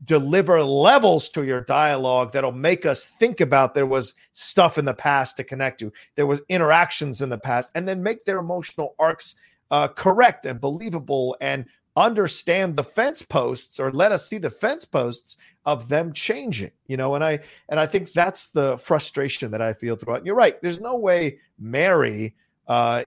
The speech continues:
is not knowledgeable of who her father is. And you think Kay's gonna sit back and let Michael stop Vincent from dating his, her daughter? This is the same woman who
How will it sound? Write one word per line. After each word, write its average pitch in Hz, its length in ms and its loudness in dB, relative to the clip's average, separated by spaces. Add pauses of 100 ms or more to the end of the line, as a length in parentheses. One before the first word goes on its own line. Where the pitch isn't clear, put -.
is 127 640 -4
not 160 320 0
knowledgeable 139 760 2
of 104 120 -6
who 120 120 -2
her 113 160 -2
father 107 440 -2
is. 98 180 -12
And 208 140 -2
you 247 80 -6
think 254 240 -6
Kay's 185 440 -2
gonna 156 260 -2
sit 180 340 -2
back 147 400 2 (240)
and 151 200 4
let 147 200 0
Michael 170 720 2 (180)
stop - 640 2
Vincent 180 640 -2
from 165 300 -2
dating 143 560 -2
his, 131 340 -4 (160)
her 139 120 2
daughter? 175 420 2 (240)
This 247 220 0
is 240 120 -8
the 247 120 -6
same 247 320 2
woman 160 560 0 (240)
who 220 360 2